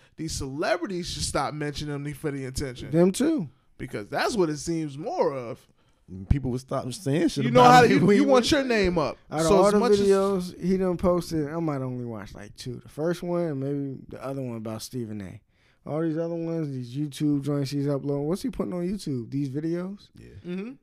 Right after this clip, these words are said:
Speaker 3: I ain't been watching all of 'em. I just happened to watch the one
Speaker 1: Yeah.
Speaker 3: today about the LeBron shit.
Speaker 1: But it's just like every time something like somebody speaks or something from da da da, they like, "Oh, hold on.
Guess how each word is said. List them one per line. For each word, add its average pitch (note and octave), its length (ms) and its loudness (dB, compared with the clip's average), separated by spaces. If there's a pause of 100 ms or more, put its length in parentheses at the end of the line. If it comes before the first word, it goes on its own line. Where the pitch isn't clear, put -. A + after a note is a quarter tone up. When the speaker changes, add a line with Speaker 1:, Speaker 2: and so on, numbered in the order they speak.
(140)
Speaker 3:
I D#3 220 4
ain't G4+ 100 -2
been G3 100 2
watching D#3 300 2
all B2 180 4
of G#2+ 80 0
'em. G2+ 80 -2
I E3 80 0
just A3 180 -6
happened C3 300 -2
to B2+ 60 -2
watch B2+ 180 0
the C3 80 0
one C3 100 2
Speaker 1:
Yeah. A#2+ 60 -2
Speaker 3:
today C3 140 0
about B2+ 240 0
the G#2+ 60 -8
LeBron G2+ 460 -8
shit. D#2 220 -14 (320)
Speaker 1:
But F#3+ 120 -6
it's F#3+ 100 -10
just F3+ 160 -6
like D#3+ 280 -6
every F3+ 220 -6
time E3 300 -6
something D3 340 -8
like F2 240 -10 (220)
somebody B2 340 -10
speaks D#3+ 480 -2
or G#2+ 100 -8
something C#3+ 320 -8
from C3+ 240 -12 (120)
da C3 120 -6
da B2+ 200 -4
da, D#3 180 0
they D3+ 100 -4
like, A#2 200 -8
"Oh, - 160 -8
hold D3 180 -6
on. B2+ 240 -10